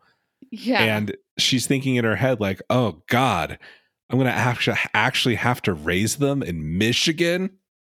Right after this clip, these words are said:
Speaker 2: Fuck."
Speaker 1: <laughs> I mean, we don't, we don't really know what kind of
Speaker 2: I have
Speaker 1: relationship
Speaker 2: to
Speaker 1: Jasmine
Speaker 2: fucking,
Speaker 1: has with her
Speaker 2: like,
Speaker 1: kids, right?
Speaker 2: hang
Speaker 1: Like
Speaker 2: out with this kid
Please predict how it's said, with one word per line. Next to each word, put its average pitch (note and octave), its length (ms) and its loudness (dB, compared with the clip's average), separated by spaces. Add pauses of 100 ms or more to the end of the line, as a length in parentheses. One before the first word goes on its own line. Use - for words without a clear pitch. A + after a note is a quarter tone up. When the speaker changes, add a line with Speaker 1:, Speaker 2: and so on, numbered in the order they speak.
(260)
Speaker 2:
Fuck." - 720 -2 (600)
Speaker 1:
<laughs> C4+ 80 -6 (3000)
I D#4 140 2
mean, E4+ 300 -4
we E4+ 120 -2
don't, A4+ 440 -2 (280)
we C4+ 140 0
don't D5 200 -2
really B3 280 0
know F3+ 320 0
what G#3 160 -4
kind F3 240 -2
of D#3 40 -4
Speaker 2:
I D#3 40 -4
have D#3 80 -2
Speaker 1:
relationship C#3+ 480 2
Speaker 2:
to E3+ 60 4
Speaker 1:
Jasmine D3 320 2
Speaker 2:
fucking, E3 140 -2
Speaker 1:
has B2+ 140 2
with A2+ 100 2
her F#2 60 0
Speaker 2:
like, - 80 -4
Speaker 1:
kids, D#3 300 -6
right? E3+ 240 -2
Speaker 2:
hang D3 260 2
Speaker 1:
Like B2+ 100 2
Speaker 2:
out C3 200 2
with D3 160 -2
this E3 220 0
kid F3 520 0